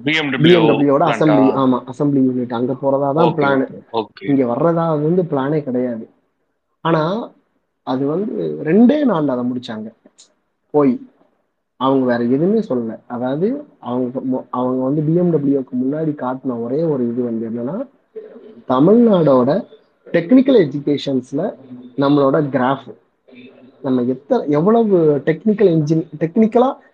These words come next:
Speaker 2: எவ்-, எவ்வளவு இன்ஜினியர்ஸ் நம்மகிட்ட இருக்கிறாங்க, அதுக்கு அவங்க காட்டுனது வந்து இத்தனை இன்ஜினியரிங் காலேஜஸ் வந்து இங்க இருக்கு. இந்தியாவிலேயே அதிகமான இன்ஜினியரிங் காலேஜஸ் இருக்கிற மாநிலம் வந்து தமிழ்நாடு. இதை காமிச்சாங்க. காமிச்சிட்டு எ-, என்ன,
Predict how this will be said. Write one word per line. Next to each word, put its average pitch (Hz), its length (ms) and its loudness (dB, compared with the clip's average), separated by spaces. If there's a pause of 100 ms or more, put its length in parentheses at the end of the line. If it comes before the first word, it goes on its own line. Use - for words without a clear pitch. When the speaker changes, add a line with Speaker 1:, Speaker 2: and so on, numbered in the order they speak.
(200)
Speaker 2:
எவ்-, 151 280 -2
எவ்வளவு 202 420 2
இன்ஜினியர்ஸ் 180 540 4
நம்மகிட்ட 131 460 -2
இருக்கிறாங்க, 113 440 -8 (440)
அதுக்கு 180 300 2
அவங்க 147 320 2
காட்டுனது 196 400 2
வந்து 160 220 2
இத்தனை 156 340 0
இன்ஜினியரிங் 226 460 6
காலேஜஸ் 147 440 0
வந்து 139 200 -4
இங்க 135 160 -4
இருக்கு. 123 460 -6
இந்தியாவிலேயே 180 800 4
அதிகமான 165 640 0
இன்ஜினியரிங் 156 540 0
காலேஜஸ் 135 580 -6 (360)
இருக்கிற 147 380 2
மாநிலம் 127 520 0
வந்து 156 480 -4
தமிழ்நாடு. 120 680 0 (100)
இதை 139 140 -4
காமிச்சாங்க. 147 640 -4 (500)
காமிச்சிட்டு 170 600 2 (840)
எ-, 151 220 0
என்ன, 262 640 6